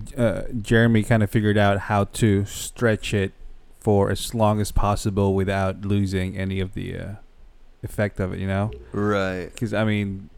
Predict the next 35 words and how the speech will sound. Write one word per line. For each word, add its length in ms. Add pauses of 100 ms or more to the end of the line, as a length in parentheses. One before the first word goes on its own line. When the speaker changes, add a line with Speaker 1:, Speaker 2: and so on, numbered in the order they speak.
(180)
Speaker 1:
I, 340
uh, 400
yeah, 320
like 80
I 80
said, 120
I 60
was 300
kind 180
of, 200 (640)
like, 140 (180)
on 140
the 180
edge 200
of 80
my 80
seat 220
when 120
I, 160
when 180
I 40
f-, 220
when 140
I 40
first 280
saw 120
Green 260
Room. 340 (1500)
'Cause 180
some 220
of 160
the, 220
uh, 260 (2750)
I 60
mean 340